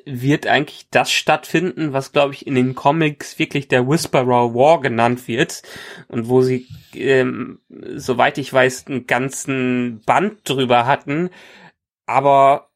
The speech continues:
wahrscheinlich haben die einfach nicht das Budget, über mehrere Episoden das zu strecken, und deshalb findet's ja auch nicht in Alexandria statt, sondern, äh, vor einem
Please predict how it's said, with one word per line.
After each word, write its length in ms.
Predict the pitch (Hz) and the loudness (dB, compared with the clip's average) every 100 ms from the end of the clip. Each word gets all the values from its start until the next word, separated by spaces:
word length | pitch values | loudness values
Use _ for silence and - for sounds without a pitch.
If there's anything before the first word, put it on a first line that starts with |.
| - | -18
wahrscheinlich 1040 | 135 117 - - 120 143 170 160 160 - | -12 -10 -6 -2 0 2 0 0 -2 -2
haben 200 | 123 135 | -2 -2
die 100 | 123 | -4
einfach 200 | 131 135 | -6 -4
nicht 200 | 127 127 | -4 -2
das 100 | 131 | -6
Budget, 560 | - 127 123 131 135 127 | -4 -6 -2 0 0 -2
über 260 | - 123 123 | -2 -2 0
mehrere 400 | 120 120 120 113 | 0 0 0 -2
Episoden 460 | 120 120 123 123 | -2 -2 -2 -2
das 180 | 120 - | -4 -4
zu 280 | - 120 127 - - _ | -2 -2 -2 -8 -20 _
strecken, 640 | - - 139 143 - 127 | -8 -2 -2 -2 -2 -2
und 140 | 127 127 | 0 -2
deshalb 320 | 131 131 123 | 0 0 0
findet's 320 | 143 127 123 | 0 -2 0
ja 120 | 131 117 | 0 0
auch 140 | 123 - - - | -2 -8 -20 -4
nicht 180 | 127 127 | -2 -2
in 120 | 123 - | -6 -4
Alexandria 640 | 127 123 127 156 160 147 | -4 -2 0 0 2 0
statt, 340 | - - 143 - | 0 -2 -2 0
sondern, 640 | 135 135 131 131 135 139 - - | 0 2 0 0 -2 -6 -8 0
äh, 220 | 131 123 | 2 2
vor 300 | 123 135 131 | 2 2 2
einem 560 | 123 123 120 120 123 | 2 0 0 -4 -6